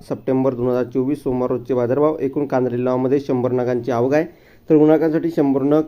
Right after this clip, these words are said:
कांदा आवक अंदाजे पंधराशे क्विंटलची दाखल झाली आहे. तर उन्हाळा कांदा कमीत कमी पंचवीसशे, जास्तीत जास्त अठ्ठेचाळीसशे साठ, सरासरी सत्तेचाळीसशे रुपयापर्यंतची मार्केट चालू आहे.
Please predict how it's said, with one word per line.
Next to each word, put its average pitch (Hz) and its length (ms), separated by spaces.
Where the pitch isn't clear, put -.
कांदा 135 260
आवक 131 260
अंदाजे 135 340
पंधराशे 135 400
क्विंटलची 139 460
दाखल 123 320
झाली 135 160
आहे. 147 100
तर 143 80
उन्हाळा 139 240
कांदा 147 240
कमीत 135 280
कमी 143 140
पंचवीसशे, 139 560
जास्तीत 131 300
जास्त 135 200
अठ्ठेचाळीसशे 131 680
साठ, 135 280
सरासरी 127 460
सत्तेचाळीसशे 135 680
रुपयापर्यंतची 135 600
मार्केट 127 360
चालू 127 220
आहे. 135 200